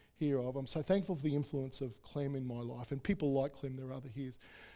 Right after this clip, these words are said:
Cl-, Clem just keeps planting wheat. He knows, he has a discernment, and, and there are others, that he has a discernment between good and b-, sharper than mine. He sees it, and yet he continues to resolve to just plant wheat. I'm so thankful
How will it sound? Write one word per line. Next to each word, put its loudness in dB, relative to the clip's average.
Cl-, -16
Clem 0
just 0
keeps 10
planting 2
wheat. -2
He 4
knows, 6
he 2
has 2
a 4
discernment, 2
and, 0
and -2
there 0
are -2
others, -2
that -6
he 0
has 4
a 4
discernment 6
between -4
good 2
and -4
b-, -14
sharper 2
than -2
mine. -2
He -6
sees 0
it, -6
and -4
yet -2
he 2
continues 2
to -2
resolve 4
to -2
just 0
plant 4
wheat. 4
I'm 2
so 4
thankful -8